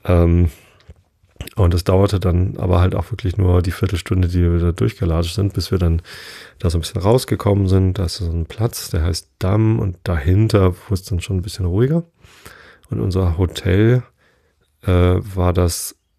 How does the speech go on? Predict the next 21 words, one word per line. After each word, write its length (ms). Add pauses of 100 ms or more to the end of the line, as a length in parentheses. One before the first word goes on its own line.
(120)
American 640
Hotel 500
Amsterdam. 720 (560)
Das 280
war, 360 (260)
oh, 100
das 180
ist 220
am 200
Leidse 840 (1400)
Gracht, 580 (400)
Dingsbums, 680 (380)
Leidse, 460
Leidse 400
irgendwas, 460
Leidse 300
Platz, 400 (960)
was 140
auch 100
immer. 260 (360)
Ähm, 560